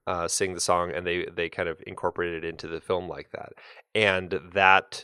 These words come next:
is really, in a large part, why this film ended up becoming the success that it was.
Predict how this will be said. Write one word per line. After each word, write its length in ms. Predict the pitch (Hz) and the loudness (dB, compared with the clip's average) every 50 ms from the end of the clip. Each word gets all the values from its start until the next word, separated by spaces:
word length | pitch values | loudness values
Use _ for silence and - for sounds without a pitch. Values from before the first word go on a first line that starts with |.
| - _ - | -16 _ -6
is 240 | 101 95 87 92 | -6 -6 -6 -4
really, 480 | 90 98 123 160 151 113 95 92 95 - - _ _ _ _ _ - - - - - | 0 2 2 2 2 2 0 -2 -6 -10 -14 _ _ _ _ _ -20 -20 -18 -16 -12
in 100 | - 104 | -8 -6
a 60 | 107 | -6
large 400 | 107 110 110 110 117 123 120 - | -2 2 6 6 6 6 4 2
part, 320 | - 151 147 131 98 - - 92 | 4 6 8 8 6 4 2 0
why 300 | 90 95 101 104 107 104 | 2 4 6 6 6 6
this 220 | 98 104 101 - | 4 2 -2 0
film 320 | - - 104 98 98 98 - - | 2 4 4 4 4 0 -4 -4
ended 360 | 104 98 95 98 101 98 90 - - | -4 -2 -2 0 0 -2 -2 -2 -2
up 280 | 95 92 87 - - - _ _ _ | -2 -2 -2 -4 -8 -16 _ _ _
becoming 400 | 113 110 101 - 107 95 95 92 | -2 -2 0 2 2 0 0 -2
the 80 | 80 85 | -4 -6
success 440 | - - 92 - - - 80 82 - | -6 -6 -6 -6 -6 -6 -6 -6 -6
that 140 | - - - | -6 -6 -6
it 80 | - - | -8 -10
was. 380 | 64 53 50 - - - - | -12 -16 -14 -14 -14 -14 -14